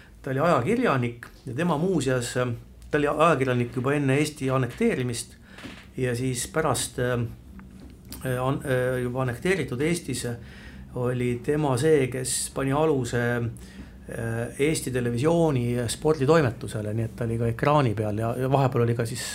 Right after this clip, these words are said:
äh, Halloo mees. Temast kunagi ilmus üks lugu pealkirjaga Halloo mees, et ta oli siis raadios ka. Ja tema rääkis mulle sihukest asja, et, äh, et Tipnerile meeldis selline ikkagi niisugune efektne mäng, et, äh,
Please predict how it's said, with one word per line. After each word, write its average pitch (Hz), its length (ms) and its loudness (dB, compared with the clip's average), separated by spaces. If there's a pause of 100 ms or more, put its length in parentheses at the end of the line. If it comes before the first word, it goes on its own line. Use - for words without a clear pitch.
äh, 123 180 -2 (300)
Halloo 151 420 8
mees. 98 380 -6 (720)
Temast 131 260 0
kunagi 120 320 2
ilmus 117 220 2
üks - 140 -4
lugu 135 240 4
pealkirjaga 113 560 -2
Halloo 120 440 6
mees, 95 260 -12
et - 80 -14
ta 123 100 2
oli 107 100 -2
siis 123 100 -2
raadios 117 460 2
ka. 123 160 -2 (680)
Ja - 80 -8
tema 220 240 8
rääkis 196 320 4
mulle 135 160 4
sihukest 185 300 0
asja, 175 340 0
et, - 240 -8
äh, 113 80 0 (920)
et - 80 -18 (100)
Tipnerile 120 560 4
meeldis 139 480 4
selline 123 300 2
ikkagi 113 420 -4
niisugune 117 400 -2
efektne - 480 -2
mäng, 135 320 2
et, - 240 -10
äh, 104 80 -6